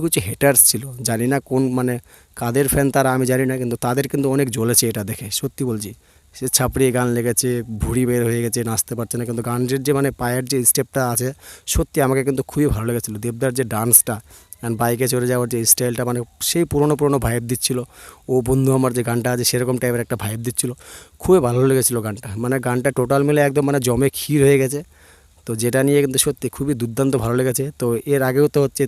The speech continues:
চার দিন আগে একটা মানে প্রি ট্রেলার ছেড়েছিল, যেটা কিন্তু এখনও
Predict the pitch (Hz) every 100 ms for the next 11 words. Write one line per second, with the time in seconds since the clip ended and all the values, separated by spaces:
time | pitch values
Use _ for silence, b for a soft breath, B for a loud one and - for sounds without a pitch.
0 | - 127 123 143 135 139 131 139 135 131
1 | 127 B B B - 156 160 165 151 147
2 | - 139 131 135 170 131 123 131 135 123
3 | 117 143